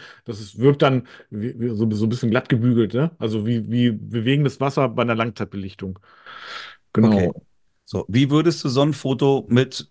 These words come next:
Speaker 2: ähm, mit, mit, mit deiner Kamera machen? So, wenn du mit, mit einer normalen Kamera dahin gehst, wie, wie kriegst du das hin?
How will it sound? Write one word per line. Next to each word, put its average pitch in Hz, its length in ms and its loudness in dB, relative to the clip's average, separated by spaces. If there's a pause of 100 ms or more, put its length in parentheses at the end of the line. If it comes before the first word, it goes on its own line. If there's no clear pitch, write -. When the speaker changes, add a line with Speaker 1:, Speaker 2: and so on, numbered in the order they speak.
Speaker 2:
ähm, 117 580 2
mit, 113 600 -2 (680)
mit, 107 340 -6
mit 113 160 0
deiner 120 200 4
Kamera 98 360 2
machen? 82 260 -4
So, 90 140 -4
wenn 104 100 0
du 113 60 4
mit, 110 380 0
mit 107 160 -2
einer 110 140 2
normalen 110 340 2
Kamera 92 320 -2
dahin 80 220 -4
gehst, 73 260 -12
wie, 101 260 -6
wie 104 60 -4
kriegst 110 220 -6
du 117 60 -2
das 104 180 -2
hin? 78 220 -8